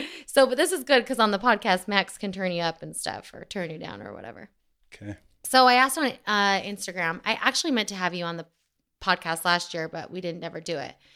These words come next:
Speaker 1: Um, just some rapid fire marriage questions. I feel like I get a lot of marriage questions, which I love.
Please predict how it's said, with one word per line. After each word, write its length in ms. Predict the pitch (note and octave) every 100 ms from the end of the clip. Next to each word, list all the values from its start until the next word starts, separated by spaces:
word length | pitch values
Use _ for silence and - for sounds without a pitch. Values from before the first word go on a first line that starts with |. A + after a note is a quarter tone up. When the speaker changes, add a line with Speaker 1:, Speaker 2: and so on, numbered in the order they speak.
| - - - - _ -
Speaker 1:
Um, 720 | A3 G#3 F#3+ F3 F3 E3+ E3 - -
just 160 | B3+
some 180 | D#4 B3+
rapid 320 | G#3 G3+ G#3 G3+
fire 340 | G3 F#3 F3+
marriage 320 | F#3 F#3 F#3
questions. 380 | - E3+ F3+ E3+
I 100 | E3+
feel 160 | F3 F#3+
like 180 | G3 G3
I 100 | F3+
get 200 | F3+ F3 F3+
a 100 | F3+
lot 420 | F3+ E3+ D#3 -
of 80 | F#3+
marriage 360 | C4+ F#4 E4
questions, 380 | - F#3+ F3+ F3+
which 160 | F3+ F#3+
I 100 | G3+
love. 680 | A#3+ F3 F3 A3+ D#4+ -